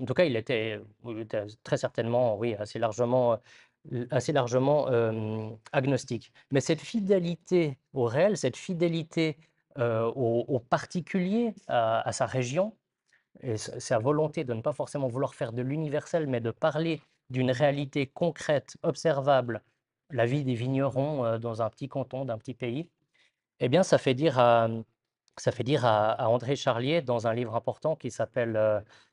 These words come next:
Que faut-il dire aux hommes ? Charlier écrit, dans un passage qui s'appelle Ramu, poète de l'être, Charlier écrit, « Ramu pense que si l'art nous met en communion avec l'être,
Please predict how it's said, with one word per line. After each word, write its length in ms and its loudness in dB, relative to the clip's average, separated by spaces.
Que 100 4
faut-il 360 0
dire 180 2
aux 160 2
hommes ? 440 2
Charlier 380 0
écrit, 400 0
dans 100 0
un 40 4
passage 300 -2
qui 60 -14
s'appelle 280 -2
Ramu, 420 0
poète 460 0
de 80 2
l'être, 500 2
Charlier 320 2
écrit, « 340 -2
Ramu 440 4
pense 340 2
que 140 0
si 320 -4
l'art 640 2
nous 240 0
met 400 2
en 120 4
communion 560 4
avec 360 2
l'être, 440 2